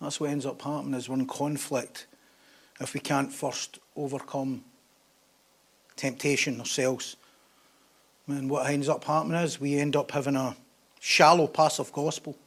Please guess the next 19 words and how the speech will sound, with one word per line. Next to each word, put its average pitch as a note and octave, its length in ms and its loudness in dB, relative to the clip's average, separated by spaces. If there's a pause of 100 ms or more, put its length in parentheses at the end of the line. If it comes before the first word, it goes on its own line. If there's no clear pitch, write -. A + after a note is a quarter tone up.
(680)
You E3+ 80 -2
know A3 60 4
where C4+ 100 10
a B3+ 40 6
shallow, A3 340 6
passive F#3+ 460 6
gospel G3+ 360 6
comes G#3+ 280 2
from? F#3+ 180 4 (300)
Sinners G3 420 6
who F3 80 2
never D#3+ 240 2
resist C3+ 460 -2
temptation. D3 500 -4 (1400)
That's E3+ 200 -4
where D3 80 2
it C3+ 80 -4
comes D3 240 -4
to. C3 100 -8